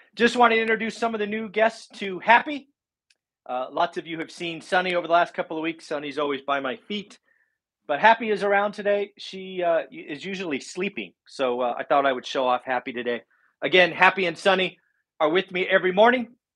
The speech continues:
If you want to do me a favor, give me a thumbs up, give me a subscribe, a comment, say hi to Happy. Uh, we, she would love to respond to you.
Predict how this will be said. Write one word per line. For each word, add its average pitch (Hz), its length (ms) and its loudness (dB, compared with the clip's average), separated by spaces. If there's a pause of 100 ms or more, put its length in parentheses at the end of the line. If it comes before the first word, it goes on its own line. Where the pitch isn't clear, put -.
(180)
If 135 120 -18
you 156 100 -8
want 170 160 0
to 170 60 -8
do 175 120 -6
me 170 100 -4
a 160 100 -2
favor, 175 380 -2
give 190 220 -8
me 214 80 -2
a 190 80 -2
thumbs 180 340 -2
up, 180 280 0 (100)
give 175 100 -10
me 180 120 -8
a 170 40 -4
subscribe, 165 640 0
a 143 60 -8
comment, 165 480 -4
say 196 180 -2
hi 175 240 4
to 156 80 -2
Happy. 156 460 -2 (600)
Uh, 135 180 -4 (100)
we, 151 140 -8
she 165 220 -10
would 143 180 -8
love 151 260 0
to 151 140 -8
respond 139 480 -6
to 139 60 -8
you. 131 260 -4